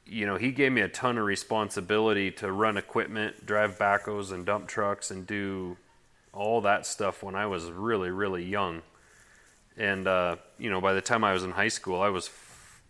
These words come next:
running a crew and fully capable to just do all these jobs on my own for the most part. And, you know, I, I,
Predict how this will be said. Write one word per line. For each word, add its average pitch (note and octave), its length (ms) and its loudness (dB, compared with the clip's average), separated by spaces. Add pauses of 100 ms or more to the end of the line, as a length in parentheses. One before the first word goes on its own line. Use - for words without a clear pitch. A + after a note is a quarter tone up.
(240)
running G2 420 -2
a F2 60 -2
crew G2+ 340 0
and F#2+ 100 -4
fully G2 320 -2
capable G2 500 -6
to F#2 100 -4
just F2+ 260 -10
do G2+ 140 -4
all F2+ 120 2
these F2 240 -8
jobs F2+ 380 -6
on F#2 160 -4
my E2 160 -10
own F#2 340 -2 (260)
for G2 80 -10
the F2+ 100 -6
most F2 320 -6
part. F2 320 -2
And, E2+ 160 -12 (1300)
you G#2 180 -2
know, F#2+ 400 2
I, G#2+ 140 -4 (200)
I, G#2 220 4